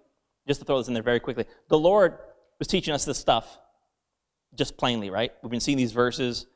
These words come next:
and, and learning things about how things work and what Jesus provided, and, and even before, like, temple sy-, symbolism, right? And then you go over and you start reading about the temple, and you're like, "Wow."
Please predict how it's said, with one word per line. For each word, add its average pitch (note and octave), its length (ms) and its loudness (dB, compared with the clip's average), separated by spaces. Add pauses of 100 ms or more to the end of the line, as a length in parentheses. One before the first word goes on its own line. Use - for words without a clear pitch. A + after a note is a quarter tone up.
(260)
and, A2 240 0
and A2 200 -2
learning B2 320 0
things B2 340 -4
about A2+ 260 4 (440)
how C3 200 4
things A#2+ 720 -2
work B2+ 380 2
and A2+ 220 -2
what A#2+ 140 -2
Jesus A#2 260 -10
provided, A#2 560 0 (460)
and, C3 240 0
and C3+ 140 0
even F3 180 2
before, D3+ 460 2
like, B2+ 160 4
temple B2 320 -2
sy-, C3+ 220 0
symbolism, G#2 440 -4
right? A2+ 140 -12 (1160)
And C#3+ 100 0
then E3+ 120 2
you F3 80 4
go D#3 200 6
over C#3+ 460 4 (400)
and C#3+ 120 -2
you C3 60 -2
start - 220 2
reading C#3 200 0
about A#2+ 180 2
the - 60 -18
temple, C3+ 420 -2 (540)
and C3+ 120 2
you're C#3 80 0
like, A#2 140 0
"Wow." A2 300 -6